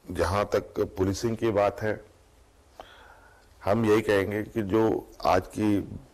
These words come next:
जो महिला उत्पीड़न की घटनाएं सामने आ रही हैं,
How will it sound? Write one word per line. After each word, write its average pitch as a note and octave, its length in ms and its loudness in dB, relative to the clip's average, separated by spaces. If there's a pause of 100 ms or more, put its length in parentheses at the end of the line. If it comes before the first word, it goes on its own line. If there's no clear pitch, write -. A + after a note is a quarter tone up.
(120)
जो E2+ 420 2
महिला F2 380 4
उत्पीड़न F#2+ 420 2
की G2 120 -4
घटनाएं F2 600 -4 (440)
सामने D#2+ 380 -6
आ E2+ 120 -2
रही E2 140 -6
हैं, - 160 -14